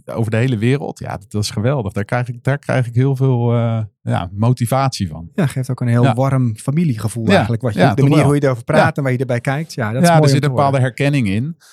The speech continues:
Speaker 1: Eh, maar ook wel, ja, echt jonge, goede mensen met, eh, hartstikke leuke ideeën. Dat, eh,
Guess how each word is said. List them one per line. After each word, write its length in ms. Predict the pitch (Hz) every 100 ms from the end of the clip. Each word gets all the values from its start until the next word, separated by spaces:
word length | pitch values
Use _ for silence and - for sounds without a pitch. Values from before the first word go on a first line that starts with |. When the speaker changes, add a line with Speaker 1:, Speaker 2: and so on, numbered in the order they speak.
| _ _ _
Speaker 1:
Eh, 200 | - 60
maar 180 | 117 -
ook 120 | 127
wel, 120 | 113
ja, 100 | -
echt 220 | 110 117 -
jonge, 420 | 101 131 143 101
goede 400 | - - 71 110
mensen 520 | 120 135 135 - 113
met, 220 | 113 110
eh, 80 | -
hartstikke 340 | 104 - - 110
leuke 200 | 113 107
ideeën. 400 | 101 107 - -
Dat, 240 | 98 101 -
eh, 360 | 107 104 98